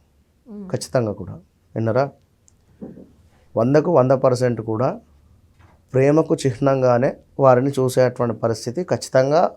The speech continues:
Speaker 2: విగ్రహాలు అనేటువంటివి లేవు ఇక్కడ. రాధాకృష్ణునికి సంబంధించినటువంటి విగ్రహ రూపకంగా ఆరాధన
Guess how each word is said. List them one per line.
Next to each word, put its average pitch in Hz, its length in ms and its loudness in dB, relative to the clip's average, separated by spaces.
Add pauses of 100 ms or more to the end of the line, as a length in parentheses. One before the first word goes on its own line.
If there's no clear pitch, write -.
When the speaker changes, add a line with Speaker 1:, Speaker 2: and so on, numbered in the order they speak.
Speaker 2:
విగ్రహాలు 180 920 4
అనేటువంటివి 135 680 0
లేవు 120 280 2
ఇక్కడ. 131 300 -2 (720)
రాధాకృష్ణునికి 131 800 0
సంబంధించినటువంటి 113 1000 -4
విగ్రహ 151 540 2
రూపకంగా 135 840 2 (680)
ఆరాధన 127 720 2